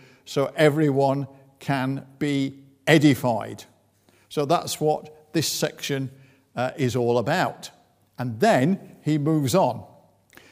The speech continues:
And he says that tongues, actually, when people hear tongues, it can be a sign to unbelievers. Hearing tongues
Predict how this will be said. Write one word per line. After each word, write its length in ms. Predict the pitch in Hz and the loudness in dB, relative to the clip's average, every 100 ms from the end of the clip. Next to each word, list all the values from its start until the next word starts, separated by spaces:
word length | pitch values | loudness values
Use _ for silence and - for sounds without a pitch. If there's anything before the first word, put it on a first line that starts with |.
| - | -4
And 120 | 143 | 0
he 80 | 151 | 0
says 440 | - 233 156 143 | 2 2 4 2
that 280 | - 170 - | 0 -4 -6
tongues, 540 | - 269 147 139 190 175 | -2 0 2 0 -4 -4
actually, 680 | 226 185 - 123 104 165 - - _ _ _ _ _ | -4 -4 -6 -6 -4 -4 -6 -20 _ _ _ _ _
when 360 | 117 220 262 196 - | -4 -2 -4 -6 -6
people 280 | 220 208 190 | -6 -2 -2
hear 200 | 190 175 | -2 -2
tongues, 420 | - 170 123 120 | -2 -2 0 -2
it 200 | 165 - | -4 -4
can 240 | 202 208 | -6 -2
be 100 | 175 | -2
a 60 | 170 | -2
sign 720 | - - 233 226 117 131 180 - - _ - | -2 -4 -2 0 -2 -2 -4 -6 -16 _ -10
to 180 | 196 185 | -8 -2
unbelievers. 920 | 160 156 156 170 170 107 104 - - _ _ _ _ _ _ _ _ _ _ | -2 0 0 0 0 -4 -8 -10 -18 _ _ _ _ _ _ _ _ _ _
Hearing 360 | 156 202 202 190 | -4 -4 -4 -4
tongues 600 | - 139 113 151 160 | -4 -6 -6 -10 -12